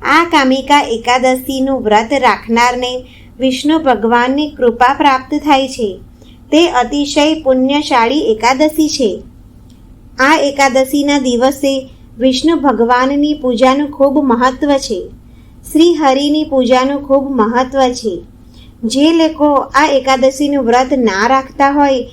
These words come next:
તેમને પણ ભગવાન વિષ્ણુની પૂજા કરવી જોઈએ. આ દિવસે તુલસી પૂજાનું ખૂબ મહત્વ છે.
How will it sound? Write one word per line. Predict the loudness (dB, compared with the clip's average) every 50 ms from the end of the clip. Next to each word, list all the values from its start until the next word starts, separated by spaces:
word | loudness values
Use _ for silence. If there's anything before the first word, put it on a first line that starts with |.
| -18 -20 -20 -6 -2
તેમને | 0 2 2 2 2 2 0 0
પણ | 0 0 0 0 0
ભગવાન | 0 0 2 2 2 2 2 0 0
વિષ્ણુની | 0 -2 -2 -2 -2 0 0 2 0 0
પૂજા | -2 0 2 2 2 4 2 0 0
કરવી | 0 0 0 2 2 0 0
જોઈએ. | 0 2 0 0 2 0 -2 -4 -6 -10 -14 -20 -20 -20 -20 -20 -20 -20 -20 -20 -20 -20 -20 -6 -2
આ | 2 2 2 2
દિવસે | 2 2 2 2 2 0 0 0 -2 -2
તુલસી | -2 -2 -2 -2 -2 -2 -2 -2 -2 -2
પૂજાનું | -2 -2 -2 0 2 2 2 2 0 -4 -6
ખૂબ | -4 -2 -2 -2 0 -2 0
મહત્વ | 0 2 2 2 0 -2 -2 -2 0
છે. | 0 0 -2 -6 -10 -10 -12